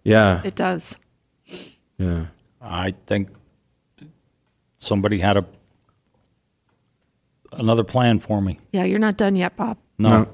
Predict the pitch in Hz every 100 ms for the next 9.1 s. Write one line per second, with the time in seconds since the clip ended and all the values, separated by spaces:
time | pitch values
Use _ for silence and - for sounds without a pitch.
0 | - _ 147 110 104 95 92 92 - -
1 | 101 98 - _ _ _ _ _ _ _
2 | _ _ _ - 214 220 220 220 233 254
3 | 233 220 196 190 - - - _ _ _
4 | _ 226 214 190 180 175 180 - 190 190
5 | 196 160 139 - _ _ _ _ _ _
6 | _ _ _ _ _ _ _ 190 190 170
7 | 160 - - 175 180 202 180 175 _ _
8 | _ _ _ 233 240 - 156 - - 156